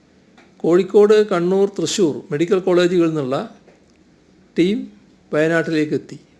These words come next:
സർജറി, ഓർത്തോപീഡിക്സ്, കാർഡിയോളജി, സൈക്യാട്രി, ഫോറൻസിക് ഇത്രയും വിഭാഗങ്ങളിലെ ഡോക്ടർമാരെയും നഴ്സുമാരെയും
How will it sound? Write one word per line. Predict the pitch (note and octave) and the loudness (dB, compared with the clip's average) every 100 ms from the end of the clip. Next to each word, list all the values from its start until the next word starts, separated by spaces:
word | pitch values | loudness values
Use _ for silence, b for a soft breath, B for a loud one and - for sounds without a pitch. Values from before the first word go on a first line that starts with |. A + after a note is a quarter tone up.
| _ _ _ _ _ _ _ _ _ _ _ _ | _ _ _ _ _ _ _ _ _ _ _ _
സർജറി, | - D#3 D#3+ E3 G3+ A#3 B3 - - | -8 -4 -4 0 0 0 -6 -14 -4
ഓർത്തോപീഡിക്സ്, | D#3 D#3+ F#3+ F#3 F#3 G3 G3+ - - _ - | -2 0 -2 0 0 -2 -6 -16 -20 _ -6
കാർഡിയോളജി, | D3+ D#3+ E3+ F3+ F3+ G3 G3+ - - - | -2 2 2 2 0 -4 -8 -10 -16 -6
സൈക്യാട്രി, | D3 C#3+ F#3 F3 F3 F3+ G#2 - - - | -6 -2 0 0 2 -2 -4 -8 -18 -4
ഫോറൻസിക് | D3+ E3+ F3+ F#3 E3+ F3+ | 0 0 -2 -6 -6 -6
ഇത്രയും | A2+ - _ _ _ _ _ _ _ _ - G3 A3 | -6 -12 _ _ _ _ _ _ _ _ 2 4 4
വിഭാഗങ്ങളിലെ | F#3 G3 G3 F#3+ F#3+ | 0 0 0 0 0
ഡോക്ടർമാരെയും | E3+ E3 E3 F#3 F3+ F3+ F3+ F3+ | 2 0 0 0 2 2 2 0
നഴ്സുമാരെയും | D#3+ D#3+ F#3 E3+ D3 B2 C#3+ | -2 -2 -2 0 -2 -4 -8